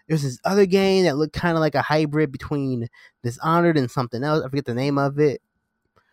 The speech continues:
But that w-, that was in engine, and that was kinda like gameplay, so we saw that.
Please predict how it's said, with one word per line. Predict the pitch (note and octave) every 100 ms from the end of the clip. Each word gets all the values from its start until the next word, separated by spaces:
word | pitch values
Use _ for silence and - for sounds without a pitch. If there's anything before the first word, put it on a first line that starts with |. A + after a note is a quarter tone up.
| _
But | - A#2+
that | E3
w-, | G3 D#3
that | D#3 G3
was | D#3
in | C#3+ C#3
engine, | C#3 A#2+ C#3
and | B2+
that | C#3
was | D#3+
kinda | D#3 B2
like | B2
gameplay, | G#2 A#2+ A#2+ B2+ C3+
so | A#2+
we | A2
saw | A#2 G2+
that. | C3 C#3+ B2+